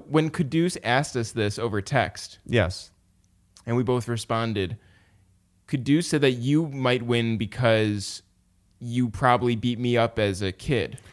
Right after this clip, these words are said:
Speaker 2: That is not
Speaker 1: Which
Speaker 2: the
Speaker 1: is not
Speaker 2: case.
Speaker 1: true.
Speaker 2: No.
Speaker 1: But I did say with that mentality in mind, I was like, "Or maybe I've been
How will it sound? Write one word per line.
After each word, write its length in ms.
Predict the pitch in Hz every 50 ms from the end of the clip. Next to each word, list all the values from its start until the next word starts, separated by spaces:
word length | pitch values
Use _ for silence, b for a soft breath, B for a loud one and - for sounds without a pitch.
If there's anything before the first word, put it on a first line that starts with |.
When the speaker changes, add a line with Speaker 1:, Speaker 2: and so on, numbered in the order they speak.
| b b b _ _
Speaker 2:
That 140 | - 117 120
is 100 | 127 127
not 360 | 135 127 110 104 101 95 -
Speaker 1:
Which 120 | 120 131 -
Speaker 2:
the 40 | 117
Speaker 1:
is 60 | 131
not 160 | 139 131 120
Speaker 2:
case. 80 | - -
Speaker 1:
true. 220 | - 165 117 78 -
Speaker 2:
No. 120 | - 90 92 - - - _ _ - 117 110 _ -
Speaker 1:
But 340 | 165 165 147 120 92 - - _ _ _ _ -
I 120 | - 123 131
did 280 | 110 139 156 156 135
say 400 | 135 - 170 160 147 127 117 117
with 180 | 110 98 123 120
that 160 | - 113 107
mentality 520 | 110 110 113 107 127 123 120 117 113 113 107
in 100 | 101 104
mind, 260 | 117 123 120 107 101
I 60 | 101
was 120 | 101 95
like, 100 | 104 104 -
"Or 320 | - 117 139 147 143 123 113
maybe 420 | 113 117 120 131 131 139 135 127
I've 320 | - 95 113 120 120 117
been 440 | - 123 117 110 110 110 107 107 135